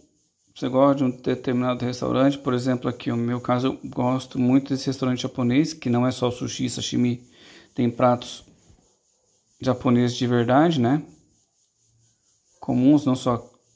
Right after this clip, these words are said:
peixe cru. Então, vou ver aqui, ó, tá fechado, tá? Mas eu queria que vocês se alertassem a uma coisa aqui, ó. Vem aqui, aí eu tenho que baixar aqui.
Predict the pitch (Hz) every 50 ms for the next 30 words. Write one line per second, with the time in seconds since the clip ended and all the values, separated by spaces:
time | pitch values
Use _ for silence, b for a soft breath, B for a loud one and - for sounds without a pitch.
0 | _ _ _ _ _ _ - 131 117 - - 160 - - 143 175 190 185 - -
1 | B B B B B B B B B B B - 147 151 160 156 170 165 156 -
2 | 151 127 123 - - - - 135 - 160 156 156 - - 139 143 160 165 160 -
3 | 139 143 156 170 160 - - - 135 135 131 147 143 135 - - 147 147 147 151
4 | - - - _ _ _ _ _ _ _ _ _ _ _ _ _ - _ _ _
5 | _ _ - 151 139 - - 143 139 - 156 143 139 139 139 - 143 147 143 -
6 | 151 147 156 151 156 - 143 131 127 123 127 127 - - - - - - 139 127
7 | 127 127 123 - - 160 170 185 214 233 240 - - - - 139 127 127 123 -
8 | 131 120 - 160 127 135 127 - 139 131 131 - - 156 160 170 160 B